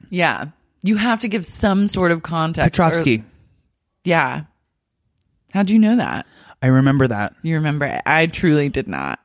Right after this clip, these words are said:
Speaker 2: Wow, I pulled that answer out.
Speaker 1: That was really good. I was gonna give you the easy one
Speaker 2: Because
Speaker 1: that
Speaker 2: I
Speaker 1: was
Speaker 2: remember him at one point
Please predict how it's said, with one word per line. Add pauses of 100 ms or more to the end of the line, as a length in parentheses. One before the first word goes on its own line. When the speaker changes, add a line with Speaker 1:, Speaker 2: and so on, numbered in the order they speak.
(120)
Speaker 2:
Wow,
I
pulled
that
answer
out.
Speaker 1:
That
was
really
good. (440)
I
was
gonna
give
you
the
easy
one
Speaker 2:
Because
Speaker 1:
that
Speaker 2:
I
Speaker 1:
was
Speaker 2:
remember
him
at
one
point